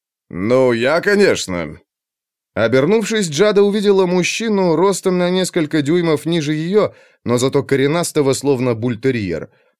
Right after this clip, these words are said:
Мужчина был в шортах, футболке и красной бейсболке с эмблемой команды Вашингтон Редскинс, которая почти не скрывала его абсолютно гладкую голову. Первой реакцией Джады было не обращать на незнакомца внимания, но затем она заметила, как светятся умом и весельем его чёрные глаза.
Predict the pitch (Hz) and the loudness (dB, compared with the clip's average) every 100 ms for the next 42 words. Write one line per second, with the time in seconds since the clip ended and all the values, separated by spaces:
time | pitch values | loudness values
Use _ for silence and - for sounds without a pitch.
0 | _ 175 208 254 233 208 196 - 220 208 | _ 0 0 0 0 2 0 0 0 0
1 | 185 - 147 139 180 190 - 143 160 156 | -2 -2 -2 0 0 2 2 0 2 -2
2 | 143 139 123 127 110 139 180 170 160 127 | -2 -2 0 -2 -2 0 0 0 -2 0
3 | 131 117 123 131 113 117 127 135 123 110 | -2 0 -2 0 0 0 0 0 -2 -2
4 | 107 101 - 139 147 160 - - 190 131 | -4 -6 -2 -2 0 -4 -6 -8 -6 -6
5 | 82 - _ _ 120 110 107 107 104 - | -8 -16 _ _ -4 0 0 0 -2 -6
6 | 107 107 98 104 107 135 120 110 104 107 | -6 -6 -4 -6 0 0 0 -2 0 0
7 | 92 101 104 101 101 95 98 90 110 123 | 0 -4 -4 -4 -6 -2 -4 -4 -6 -6
8 | 123 110 87 76 78 _ _ _ _ - | -2 -2 -2 -8 -14 _ _ _ _ -2
9 | 202 190 190 208 175 175 180 135 143 202 | 0 2 2 0 -2 0 0 0 0 2
10 | 190 185 185 170 170 151 151 147 175 175 | 2 2 2 2 0 0 0 0 -4 -2
11 | 170 147 156 180 170 175 170 196 208 190 | -4 -2 -2 -2 -2 -4 -2 -2 0 0
12 | 143 135 139 151 143 185 185 165 139 151 | 0 0 0 0 0 -2 -2 -2 0 -2
13 | 175 175 151 143 135 107 - 151 170 147 | -2 -2 0 0 -2 -4 -6 -4 -4 -4
14 | - 131 123 123 160 165 135 117 110 - | -2 -2 -2 -2 -2 -2 -2 -2 -6 -4
15 | 165 175 190 190 180 170 151 135 117 101 | -4 -2 -2 -2 -2 -2 -2 0 0 0
16 | 98 95 98 95 82 78 | -4 -4 -4 -4 -4 -10